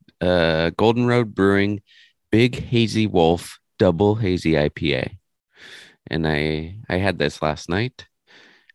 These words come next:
and, um, the only thing it says on the can is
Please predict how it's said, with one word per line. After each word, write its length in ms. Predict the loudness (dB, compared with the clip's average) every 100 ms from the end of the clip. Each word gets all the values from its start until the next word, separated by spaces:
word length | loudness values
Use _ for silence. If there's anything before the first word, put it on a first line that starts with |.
| _
and, 580 | -4 -2 0 -2 -2 -6 -2
um, 420 | 0 2 2 0 -2 -4
the 100 | 0
only 200 | 2 2
thing 160 | 0 -2
it 80 | -2
says 220 | -2 0
on 100 | 2
the 60 | 0
can 400 | 0 0 0 -2 -2
is 280 | -2 -2